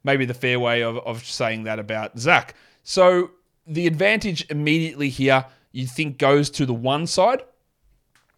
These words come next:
because you have, um, because you have the extra streaming spot. So I plugged it into Basketball Monster projections and using current stats,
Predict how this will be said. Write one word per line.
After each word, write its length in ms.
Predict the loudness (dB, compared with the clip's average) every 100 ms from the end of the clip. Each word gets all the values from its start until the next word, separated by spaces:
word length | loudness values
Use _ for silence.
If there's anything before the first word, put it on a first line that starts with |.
| _ -14
because 920 | -10 -8 -2 4 4 4 -2 -4 -4 -8 _
you 360 | -12 -6 -4 -2
have, 440 | 0 2 0 -4 -6
um, 500 | -4 -4 -4 -8 -12 _ -20 -20 _ _ _ _ _ _ _ _ -14
because 260 | -6 -4 -2
you 80 | 2
have 400 | 2 0 -4 -8
the 140 | -8
extra 200 | -6 -8
streaming 340 | -6 -6 -6
spot. 220 | -10 -12 0
So 360 | 4 4 0 -10 -4
I 80 | -4
plugged 420 | -4 -2 2 2
it 40 | 0
into 480 | -2 -2 -2 -2 -4 _ _ 0
Basketball 320 | 2 2 0
Monster 360 | -2 -2 -2 -4
projections 640 | -4 0 2 2 -2 -4 -2
and 240 | 0 0 -2
using 280 | -6 -4 -4
current 300 | 0 0 -2
stats, 400 | -4 -4 -4